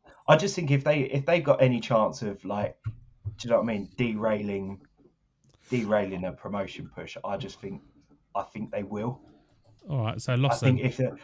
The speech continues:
Speaker 1: I think if things, if things are, like, sort of as good as, as good as done after Mansfield,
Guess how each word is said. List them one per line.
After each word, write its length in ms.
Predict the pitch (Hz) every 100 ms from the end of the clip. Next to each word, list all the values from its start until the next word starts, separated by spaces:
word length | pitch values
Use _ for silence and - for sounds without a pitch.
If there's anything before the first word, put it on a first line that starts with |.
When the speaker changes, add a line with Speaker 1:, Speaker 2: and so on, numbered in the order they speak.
| - 113
Speaker 1:
I 40 |
think 240 | - 135 135
if 120 | 135
things, 460 | 156 139 131 - -
if 120 | 117
things 360 | - 147 135 117
are, 460 | 120 110 110 110 - _ _ _ _
like, 260 | 110 107 - _ _
sort 240 | - 110 98
of 120 | 107
as 120 | 95
good 220 | - 107
as, 280 | 101 95 - - -
as 160 | 107
good 200 | - 107
as 120 | 104 92
done 380 | 104 98 92 90 _ -
after 260 | 98 92 104
Mansfield, 640 | 104 101 90 - 85 92